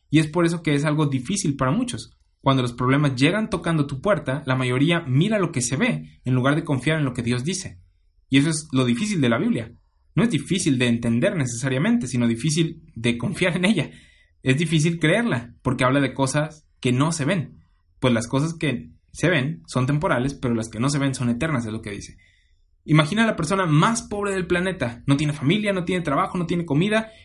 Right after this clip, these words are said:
Y si esta persona cree el evangelio, la Biblia dice que tiene una posición en los lugares celestiales en Cristo y una herencia de gloria. Y la gente dice, "Ah, esas son cosas religiosas",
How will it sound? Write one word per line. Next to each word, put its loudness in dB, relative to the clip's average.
Y -6
si 2
esta -2
persona 0
cree 2
el 2
evangelio, 0
la -4
Biblia 0
dice -2
que 2
tiene 0
una 0
posición -2
en 0
los 2
lugares 0
celestiales -2
en 0
Cristo -4
y 6
una 4
herencia -2
de 0
gloria. -2
Y 0
la 4
gente 2
dice, 0
"Ah, -6
esas -2
son -6
cosas -6
religiosas", -4